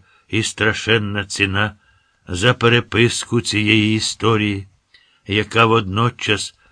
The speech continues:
вимагалася за готові вже її списки людьми, що на тому заробляли. Видання історії русів,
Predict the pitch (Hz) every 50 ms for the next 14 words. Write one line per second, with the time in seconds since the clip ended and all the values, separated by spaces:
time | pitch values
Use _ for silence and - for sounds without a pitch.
0 | _ _ - 90 92 107 107 104 107 104 92 85 107 117 110 104 104 101 - -
1 | 107 104 92 85 98 92 95 95 92 - - 107 107 104 104 101 92 87 104 107
2 | 104 101 101 101 95 - - - - 110 101 - - - - 101 95 95 92 _
3 | _ _ - 92 95 92 92 92 95 87 92 107 120 117 - _ _ _ _ _
4 | _ _ _ _ - - - - 117 127 104 98 95 98 - 92 98 95 92 95
5 | 82 87 87 85 90 82 78 80 80 80 76 65 - - _ _ _ _ _ _
6 | _ _ _ _ _ _ _ _ _ _ _ _ - 92 113 113 104 95 113 113
7 | 110 110 104 101 107 107 107 98 - - - 113 110 104 107 104 104 98 104 113
8 | 107 - - - 90 80 78